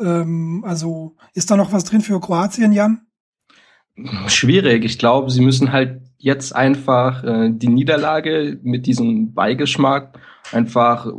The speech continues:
Speaker 2: ummünzen. Ich meine, ähm, sie haben Anlagen gezeigt, dass sie wirklich richtig gut Fußball spielen können. Ich glaube auch effektiv Fußball spielen können,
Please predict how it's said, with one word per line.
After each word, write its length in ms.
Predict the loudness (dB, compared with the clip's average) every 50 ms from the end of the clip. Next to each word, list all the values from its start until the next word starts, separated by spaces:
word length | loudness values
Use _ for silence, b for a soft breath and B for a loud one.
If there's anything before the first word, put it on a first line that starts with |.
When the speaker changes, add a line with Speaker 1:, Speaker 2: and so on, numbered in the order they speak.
| -16 -8 _
Speaker 2:
ummünzen. 720 | 2 4 4 4 4 4 4 2 0 -2 0 0 0 0
Ich 140 | 0 0 2
meine, 440 | 2 4 4 2 2 2 0 0
ähm, 320 | 2 2 2 2 0 0 -2
sie 160 | 0 2 2
haben 200 | 2 2 2 2
Anlagen 380 | 0 0 2 2 2 4 2 2
gezeigt, 440 | 2 0 0 0 0 0 0 -2
dass 120 | -4 -2 -2
sie 180 | -2 -2 0
wirklich 420 | -2 -2 -4 -2 -4 -2 -2 0 -2
richtig 300 | -2 -4 -4 -8 -6 -4
gut 140 | -6 -6 -4
Fußball 340 | -6 -6 -6 -4 -4 -6
spielen 280 | -6 -4 -4 -2 -2 0
können. 180 | 0 0 -2 -2
Ich 100 | 0 2
glaube 180 | 0 2 2
auch 140 | 0 0 0
effektiv 640 | -2 -2 -2 -2 -4 -4 0 0 0 0 0 -4
Fußball 360 | -6 -6 -6 -4 -2 -2 -2 -2
spielen 320 | -2 0 0 2 2 2
können, 260 | 0 -2 -4 -4 -6